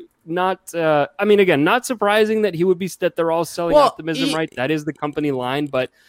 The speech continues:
Speaker 1: it just feels <laughs> so out of touch with what
Speaker 2: Here's
Speaker 1: we've
Speaker 2: the,
Speaker 1: seen
Speaker 2: here's the issue
Speaker 1: on
Speaker 2: here.
Speaker 1: the ice.
Speaker 2: He is the, what was, uh, his exact position? Uh,
Speaker 1: Senior Vice President of
Speaker 2: there we
Speaker 1: Hockey
Speaker 2: go.
Speaker 1: Operations.
Speaker 2: Senior Vice President of Hockey Operations. So you would imagine that he was the right-hand man, essentially, to Bob Murray. He was probably second in command in terms of what,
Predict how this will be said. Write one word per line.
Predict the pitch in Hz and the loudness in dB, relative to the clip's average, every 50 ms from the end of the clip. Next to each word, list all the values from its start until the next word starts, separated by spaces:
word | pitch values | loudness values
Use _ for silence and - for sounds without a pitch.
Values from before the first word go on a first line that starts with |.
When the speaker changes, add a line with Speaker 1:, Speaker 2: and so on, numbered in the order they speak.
| _ _ _ | _ _ _
Speaker 1:
it | - 151 | -4 -2
just | 131 - 196 202 - - | 2 2 0 0 2 2
feels | - 175 147 - - | 2 2 2 2 -2
<laughs> | |
so | - 151 170 165 | -2 0 2 2
out | 170 160 | 4 2
of | 143 120 | 2 0
touch | - 135 147 139 - - | -2 -2 -2 -2 -2 -4
with | 127 - | -10 -8
what | 127 147 | -4 0
Speaker 2:
Here's | 196 226 262 226 214 | 2 2 2 4 2
Speaker 1:
we've | 208 | 0
Speaker 2:
the, | 156 135 | 0 2
Speaker 1:
seen | 139 202 | 0 0
Speaker 2:
here's | 254 269 214 | 0 2 2
the | 226 202 | 2 0
issue | 190 185 - 175 135 | 0 0 0 -2 0
Speaker 1:
on | 120 | 0
Speaker 2:
here. | 135 131 | 2 2
Speaker 1:
the | 127 | 0
ice. | 120 104 - _ _ _ _ _ _ | 0 -2 -6 _ _ _ _ _ _
Speaker 2:
He | _ 143 160 202 214 202 | _ -8 -4 0 2 4
is | 202 196 175 151 | 4 2 2 -2
the, | 165 180 180 170 170 165 165 165 160 160 156 156 | -4 -4 -2 -2 -2 -2 -2 -2 -2 -2 -2 -2
what | 147 151 147 | 0 0 0
was, | 139 135 110 120 117 | 0 -2 -4 -6 -8
uh, | - 120 117 113 107 107 104 104 107 107 104 | -4 0 0 0 2 0 0 -2 -2 -2 -4
his | 101 120 117 98 95 - - | -4 -6 -6 -8 -10 -14 -12
exact | 131 123 107 123 117 107 - - | -12 -10 -6 -4 -4 -4 -4 -6
position? | 117 107 110 101 - 107 101 98 | -10 -10 -8 -8 -8 -8 -6 -4
Uh, | 95 | -2
Speaker 1:
Senior | 156 160 160 160 160 160 | 0 2 2 4 2 2
Vice | 139 143 139 139 135 - | 4 2 2 0 0 -2
President | - 135 127 127 117 120 117 113 113 - | -2 0 0 0 -2 -2 -4 -4 -6 -6
of | 131 120 107 117 | -8 -8 -4 0
Speaker 2:
there | 135 131 | 0 0
we | 131 | 2
Speaker 1:
Hockey | 113 | 0
Speaker 2:
go. | 104 104 | -2 -4
Speaker 1:
Operations. | 104 - 113 107 104 - - - | -6 -6 -6 -8 -8 -8 -8 -6
Speaker 2:
Senior | 180 190 196 214 | -4 -2 -2 0
Vice | 196 208 202 196 | 2 2 2 2
President | - 185 180 160 175 170 | 0 -2 -2 -2 -2 -4
of | 147 | 0
Hockey | 151 147 143 135 - 131 | 2 2 2 2 0 0
Operations. | 120 110 - 117 113 107 - 123 - | -2 -2 -2 -4 -6 -6 -8 -12 -10
So | - 151 | -8 -4
you | 180 202 | 0 0
would | 214 202 | 0 0
imagine | 175 151 143 139 123 143 135 | 0 -2 -2 -2 -2 -4 -8
that | 120 - | -8 -6
he | 143 147 | -6 -2
was | 139 139 123 | -2 -2 -2
the | 110 123 | -2 -2
right-hand | 120 120 120 120 123 123 113 107 | -2 -2 -4 -4 -6 -6 -6 -6
man, | 107 104 104 101 98 | -6 -6 -6 -6 -8
essentially, | 92 - 117 107 - 110 107 | -8 -8 -10 -10 -8 -6 -8
to | 107 95 | -8 -4
Bob | 101 107 98 101 | -4 -4 -4 -4
Murray. | 98 98 98 98 101 98 | -4 -6 -6 -6 -6 -6
He | 101 110 | -6 -8
was | 107 101 | -8 -8
probably | - 120 113 113 101 | -6 -4 -4 -4 -6
second | - - 110 - 117 117 | -6 -8 -8 -8 -8 -10
in | 107 | -10
command | 107 107 110 104 101 101 98 101 | -10 -10 -10 -10 -10 -10 -10 -12
in | 98 | -14
terms | 95 - 107 104 101 101 | -12 -12 -10 -10 -10 -10
of | 98 90 90 | -12 -12 -12
what, | 98 98 95 92 - | -10 -10 -10 -10 -12